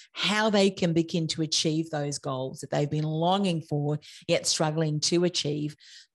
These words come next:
it's not going to be long before that audience of one becomes two, then becomes four, and eight, and sixteen, and so on, and so on.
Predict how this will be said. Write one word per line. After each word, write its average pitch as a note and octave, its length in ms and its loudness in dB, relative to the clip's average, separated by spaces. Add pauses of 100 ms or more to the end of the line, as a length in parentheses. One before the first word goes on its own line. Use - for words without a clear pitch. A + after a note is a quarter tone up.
(140)
it's G#3 160 -2
not A3+ 240 2
going D#4 120 2
to C#4+ 80 2
be A3 120 0
long F#3+ 480 0
before F#3 560 2
that E3+ 300 0
audience G#3 480 -2
of D#3+ 180 -4
one E3+ 420 -2
becomes E3 480 -4
two, A#3+ 500 0 (520)
then G#3 220 2
becomes F#3+ 500 -2
four, F3 640 0 (320)
and F#3 240 -6 (160)
eight, A#3 420 0 (100)
and F3 180 -2
sixteen, D#3 640 -4
and D#3 200 0
so D3 260 2
on, C#3+ 260 2
and D3 180 -4
so D3+ 300 0
on. C#3+ 240 -4